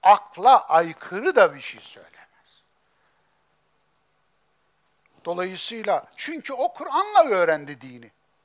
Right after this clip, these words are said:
Kur'an'dan öğrenmediği bir din uydurmadı. Kur'an da gönderen Allah ise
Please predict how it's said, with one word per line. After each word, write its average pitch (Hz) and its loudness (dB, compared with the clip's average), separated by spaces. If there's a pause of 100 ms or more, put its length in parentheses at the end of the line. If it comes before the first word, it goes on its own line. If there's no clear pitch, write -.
(600)
Kur'an'dan 262 -2
öğrenmediği 226 -2
bir 220 -8
din 254 -8
uydurmadı. 233 -8 (1300)
Kur'an 285 0
da 160 6 (920)
gönderen 254 8
Allah 233 6 (760)
ise 156 -2